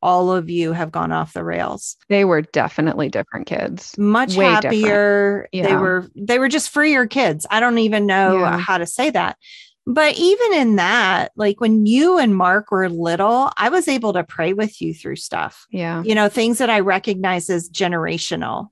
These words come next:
Speaker 1: things.
Speaker 2: Mm-hmm.
Speaker 1: And, and I would simply ask you guys, "Do you wanna live like that?" And you'd be like, "No, Mommy." And I'm like, "Do you want Jesus
Speaker 2: Oh.
Speaker 1: to take that away?" <laughs>
Speaker 2: You always used to say, "Oh my gosh." And I used to roll my eyes like crazy. But now I think back on it, I'm like,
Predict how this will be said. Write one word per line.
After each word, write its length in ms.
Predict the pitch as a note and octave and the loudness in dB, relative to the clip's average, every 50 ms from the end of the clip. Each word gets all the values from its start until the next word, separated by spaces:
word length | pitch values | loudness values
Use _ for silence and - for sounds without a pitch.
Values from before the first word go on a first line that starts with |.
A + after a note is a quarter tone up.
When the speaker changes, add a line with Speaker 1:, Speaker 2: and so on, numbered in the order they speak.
| _ _ - | _ _ -6
Speaker 1:
things. 520 | G#3 G3 F#3+ F3+ E3 D#3+ D3+ C#3+ - G#3+ G3+ | -4 -4 -4 -4 -6 -6 -6 -6 -6 -4 -2
Speaker 2:
Mm-hmm. 80 | G#3 G3+ | -2 0
Speaker 1:
And, 240 | G3 F#3+ F#3 - - | 0 -2 -4 -6 -6
and 180 | - G#3+ G#3+ G#3+ | -4 -2 0 0
I 100 | A3+ B3+ | 0 0
would 200 | D4 F4+ F4 F4 | 0 0 0 0
simply 380 | - F#4 F4 F4 - F#4 F4+ F4 | -2 -2 -4 -2 -2 -2 0 0
ask 300 | D#4+ E4+ G4+ - - - | 0 -2 -4 -4 -6 -6
you 120 | - G#3+ | -4 -2
guys, 580 | G3+ - - F#3+ - G#3 G3+ G#3 - - - - _ _ - G#3+ G3+ | -2 -2 -2 -2 -2 -4 -6 -8 -10 -14 -18 -20 _ _ -10 -8 -4
"Do 100 | - A3 | -4 -2
you 280 | A3 A3+ A#3 A#3 A#3 | 0 0 0 0 0
wanna 280 | A3 G#3+ G#3 G3 G#3 G#3 | 0 0 0 0 0 0
live 220 | G3 A3 B3+ E4 | 0 0 -2 -2
like 240 | D4 F#3 E3+ F3 - | -2 -4 -6 -4 -6
that?" 180 | - E3+ F3 - | -8 -8 -8 -8
And 80 | - | -8
you'd 120 | - F3 F3+ | -8 -8 -6
be 80 | F3+ | -6
like, 180 | F3 E3+ D#3+ F3 | -6 -8 -8 -8
"No, 240 | D3+ D#3 F3 G#3+ A3 | -8 -6 -4 -4 -4
Mommy." 460 | F3+ C3+ - D3 C#3+ D#3 E3+ E3+ F3+ | -4 -4 -6 -8 -6 -6 -8 -8 -8
And 160 | F3+ F3+ F3+ | -8 -8 -8
I'm 100 | F3 F3+ | -8 -8
like, 160 | F3+ F3+ G3 | -8 -10 -10
"Do 80 | - G3+ | -8 -6
you 60 | G3 | -6
want 160 | F#3+ F3+ E3+ | -6 -6 -8
Jesus 260 | E3 F3 E3+ F#3+ G#3 G#3+ | -8 -8 -2 -2 0 0
Speaker 2:
Oh. 80 | - - | -2 -4
Speaker 1:
to 80 | F#3+ - _ | -10 -12 _
take 180 | - F#3+ - F4+ | -2 -2 0 2
that 160 | G#3+ G3 F3+ | 0 2 2
away?" 440 | F3+ F3 F#3+ G#3 G#3+ G3 F3+ - - - | 2 2 2 2 4 4 2 0 -2 -4
<laughs> 60 | - D#4 D4 - A3 - - - - - - - - - _ G4+ - - - - G4 - | -8 -10 -10 -10 -10 -6 -6 -6 -6 -4 -8 -10 -10 -6 _ -6 -6 -6 -6 -6 -4 0
Speaker 2:
You 100 | - C#4 - - - C4+ - | 0 0 0 0 -2 -4 0
always 160 | - C4+ C4+ C4 | 2 4 4 4
used 200 | C4 C4 - - | 4 2 2 0
to 120 | C4+ C#4 - - | -2 -2 -2 -2
say, 300 | A#3 A3+ A3 F3+ F3+ - - - - - - - - | 0 0 2 0 0 -2 -6 -10 -12 -14 -14 -2 2
"Oh 160 | C4 D4 D#4 | 4 6 6
my 200 | D#4 D4+ D4+ D4+ | 8 8 6 6
gosh." 420 | B3+ D4 C#4+ C#4+ B3+ A#3 A3 - - - | 4 4 4 4 4 4 2 0 -2 0
And 160 | A#3+ A3 A3 | 0 2 2
I 140 | - G#3 G#3+ | 2 2 2
used 200 | A3+ A#3+ A3+ - | 2 2 2 2
to 60 | A#3 | 2
roll 180 | G#3 G3 G3 | 2 2 2
my 200 | G3 F#3 F3+ - - E3 E3+ | 2 0 0 0 0 0 0
eyes 100 | E3+ E3+ | -2 -2
like 200 | E3+ C#3+ C#3 - | -4 -6 -6 -6
crazy. 760 | - - - - G3 F#3+ F3+ G3 F#3+ F#3+ F#3+ F#3 E3 F#3 E3 | -6 -6 -6 -4 -6 -6 -4 -2 -2 -2 -2 -2 -2 -2 -2
But 160 | D#3+ - - - | -2 -2 -2 0
now 540 | G3 G3 G#3 G#3+ A3 G#3+ G#3 G#3 A3+ B3+ C4+ | 0 2 2 4 4 4 4 4 4 4 4
I 100 | B3 A#3 | 2 2
think 280 | - - G#3 G#3+ G#3 - | 0 0 0 0 0 0
back 260 | F#3+ F#3+ F#3 G3 - | -2 -4 -4 -4 -2
on 100 | A#3+ A#3+ | -2 0
it, 20 | |
I'm 80 | B3 A3 | 0 0
like, 160 | G3+ F3+ E3 | -2 -4 -4